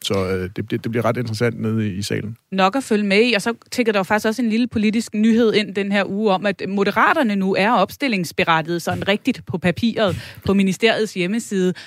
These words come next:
Speaker 2: Så nu kommer de jo til at indgå i de her voxmetermålinger, så nu kan vi rigtig følge med i, hvordan det går for Lars Løkkes projekt.
Speaker 1: Ja, tidligere har de jo været parkeret ned i den der kategori, der hed øvrige, men nu bliver de jo så i hvert fald løftet op, og, øh, vælgerne bliver spurgt direkte til, om de vil, øh, vil sætte kryds ved Lars Løkkes, øh, Moderaterne.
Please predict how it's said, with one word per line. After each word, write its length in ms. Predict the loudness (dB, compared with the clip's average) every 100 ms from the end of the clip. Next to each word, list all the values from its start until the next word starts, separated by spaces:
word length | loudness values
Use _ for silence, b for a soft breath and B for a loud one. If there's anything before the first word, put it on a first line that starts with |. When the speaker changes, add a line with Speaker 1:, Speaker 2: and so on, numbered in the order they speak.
| B B _
Speaker 2:
Så 140 | 0
nu 100 | 2
kommer 200 | 2 2
de 60 | 0
jo 40 |
til 120 | -2 -2
at 40 |
indgå 220 | 0 0
i 40 | 0
de 100 | 0
her 100 | -2
voxmetermålinger, 960 | -4 -6 -2 0 2 2 2 0 -2
så 100 | -4
nu 60 | -4
kan 100 | 0
vi 40 |
rigtig 260 | 0 0 -2
følge 180 | -4 -2
med 180 | -2
i, 60 | -2
hvordan 260 | -2 -4 -6
det 120 | -4
går 180 | -4 -2
for 120 | 0
Lars 240 | 0 0
Løkkes 280 | -4 -4 -6
projekt. 440 | -10 -4 -4 -6
Speaker 1:
Ja, 60 | -10
tidligere 300 | -4 0 2
har 60 | 4
de 60 |
jo 60 | 4
været 160 | 2
parkeret 300 | 2 0 2
ned 100 | 2
i 80 | 2
den 120 | 0
der 80 | -4
kategori, 340 | -2 -2 0 0
der 80 |
hed 140 | 0 2
øvrige, 360 | 4 4 4 2
men 120 | 0
nu 80 | 0
bliver 180 | 0 -2
de 80 | -2
jo 80 |
så 100 | -2
i 20 | -2
hvert 180 | 0
fald 140 | 0 0
løftet 340 | -2 -2 0
op, 220 | 0 0
og, 340 | 0 0 2 0
øh, 260 | 0 -2
vælgerne 360 | -2 -2 0 0
bliver 380 | -2 0 0 0
spurgt 360 | 0 -2 -2
direkte 380 | -2 0 0 -2
til, 220 | -6 -4
om 120 | -2 -2
de 200 | -2 -2
vil, 240 | -2 -2
øh, 180 | -2 -2
vil 120 | -2
sætte 160 | -4 -4
kryds 280 | -2 -2
ved 80 | -2
Lars 240 | -2 -2 -2
Løkkes, 320 | 0 0 0
øh, 100 | -2
Moderaterne. 500 | -2 -2 -2 -2